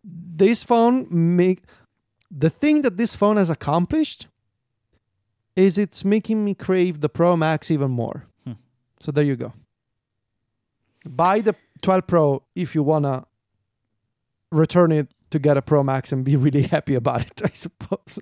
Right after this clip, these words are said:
Speaker 1: <laughs> I don't know. Um, no, but really the physical size also, the, like, the, the size change is also pretty cool. I should mention that.
Speaker 2: Yeah.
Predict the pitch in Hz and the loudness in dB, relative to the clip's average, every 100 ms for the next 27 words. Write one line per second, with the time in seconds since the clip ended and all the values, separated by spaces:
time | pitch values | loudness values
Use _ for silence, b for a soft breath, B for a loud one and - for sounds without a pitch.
0 | - _ - 165 147 156 139 - 160 175 | -14 _ -6 -4 -4 -8 -12 -16 -16 -16
1 | 160 147 - 131 123 110 _ _ 202 233 | -16 -18 -12 -10 -10 -12 _ _ 0 2
2 | 254 285 226 180 226 202 202 175 175 165 | 0 0 -2 -2 0 0 0 0 0 0
3 | 156 147 147 131 160 143 139 139 120 139 | 0 -2 -4 -2 -2 -2 -2 -4 -2 -4
4 | 123 139 135 170 170 - 185 160 135 127 | -2 -4 -2 0 0 -2 -4 -2 -4 -8
5 | 131 117 113 - 139 _ _ 139 123 127 | -10 -10 -12 -16 -18 _ _ -10 -6 -6
6 | 117 - - - _ _ _ 107 110 | -6 -10 -16 -18 _ _ _ _ -16